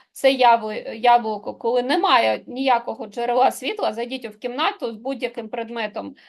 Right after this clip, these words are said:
е, відомого вам кольору, і що ви будете бачити? Що він не буде зараз чо-, е, червоного кольору.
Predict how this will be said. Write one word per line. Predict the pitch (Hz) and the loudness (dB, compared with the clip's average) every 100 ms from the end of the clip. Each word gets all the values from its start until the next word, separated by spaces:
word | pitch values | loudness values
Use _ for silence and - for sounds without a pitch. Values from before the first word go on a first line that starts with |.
| - _ - | -20 _ -4
е, | 226 | -4
відомого | 220 262 262 226 233 | -2 2 2 2 -4
вам | 214 220 214 | -4 -4 -2
кольору, | 277 320 523 339 208 190 _ _ _ | 2 4 4 0 -4 -8 _ _ _
і | 240 247 - - | -12 -10 -10 -12
що | - 320 | -6 -4
ви | 349 | 0
будете | 262 247 233 220 | 0 0 -2 -2
бачити? | 214 196 - 202 | 0 -2 -6 -16
Що | - 254 | -8 -4
він | 285 285 | -4 -2
не | 302 | -4
буде | 277 302 262 | -4 -2 -2
зараз | 294 247 254 247 254 | 0 2 2 2 -2
чо-, | - 233 - | -10 -8 -6
е, | 220 208 | -8 -8
червоного | 254 240 247 247 269 226 | -8 -2 -2 -2 -8 -8
кольору. | 220 214 190 - - | -6 -4 -6 -10 -18